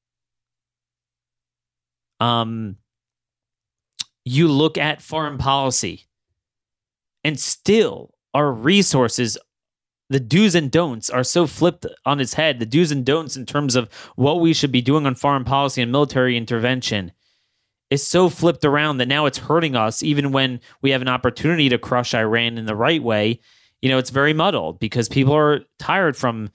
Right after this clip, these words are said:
these phony operations in the past. You know,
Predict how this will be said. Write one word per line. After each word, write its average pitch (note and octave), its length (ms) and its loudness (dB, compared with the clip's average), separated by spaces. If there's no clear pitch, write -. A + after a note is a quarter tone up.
these B2 200 2
phony B2+ 640 -2
operations B2 680 0
in A2 60 -6
the G#2+ 80 0
past. - 600 -4
You E3 80 0
know, E3 280 2